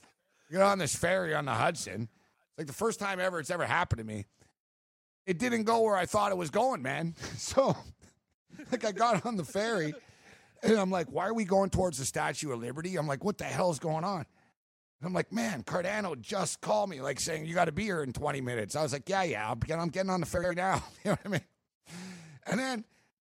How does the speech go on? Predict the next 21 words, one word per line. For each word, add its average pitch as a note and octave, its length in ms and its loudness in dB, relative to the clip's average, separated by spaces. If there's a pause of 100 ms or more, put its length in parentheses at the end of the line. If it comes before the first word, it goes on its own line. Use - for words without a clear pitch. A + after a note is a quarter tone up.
damn, C4 180 2
it's A3+ 120 -2
like A#3+ 140 2
the G#3+ 80 2
Hudson A3+ 380 2
out E3+ 160 2
here. F3 120 2
There's, G#3+ 160 0
like, G#3 120 2
the F#3+ 80 4
Love A3+ 260 6
Boats B2+ 280 4
here. A#2 120 0
It's A#2+ 120 -2
like F#3 120 2
cruise C4+ 280 4
ships - 300 -2
out A2 200 0
there A2+ 160 -2
and F#2 100 -6
stuff. - 320 -8